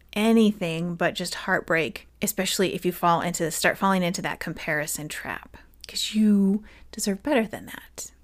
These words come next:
And you know you do, just sometimes we have a hard time convincing ourselves. It's a work in progress, right? Progress over perfection, always. A step forward is still a step forward. So just being calm, being confident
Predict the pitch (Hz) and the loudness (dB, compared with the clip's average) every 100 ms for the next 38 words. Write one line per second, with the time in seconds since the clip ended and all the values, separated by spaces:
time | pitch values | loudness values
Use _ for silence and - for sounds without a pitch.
0 | - 262 311 311 247 175 - 156 170 208 | 4 6 6 8 6 4 -2 -2 -2 -2
1 | - 254 277 269 269 240 208 196 185 185 | -2 0 4 6 6 6 2 2 0 0
2 | 180 170 170 160 - 160 - - - - | -4 -6 -8 -8 -10 -8 -8 -8 -8 -12
3 | - - - - 339 339 320 311 294 240 | -16 -18 -6 -2 2 0 0 -2 0 -2
4 | - - - - - - 202 214 - 247 | -4 -12 -12 -14 -12 -2 -2 -2 2 2
5 | 262 269 262 - 233 226 214 208 208 - | 6 6 4 2 2 2 2 2 2 -2
6 | - - 185 185 - - - - - _ | -8 -6 -4 -4 -6 -10 -14 -16 -18 _
7 | - - 233 - 247 247 233 202 190 233 | -4 0 0 2 6 10 8 6 2 0
8 | 220 196 - 202 - 175 156 - - - | 2 2 0 -2 -2 -6 -6 -6 -12 -14
9 | - - - 233 - 233 220 - - 285 | -20 -18 -6 -2 4 6 4 0 2 8
10 | 254 190 180 185 202 202 208 - 233 226 | 8 6 0 -2 0 0 0 -2 0 2
11 | 196 185 185 | 2 0 -4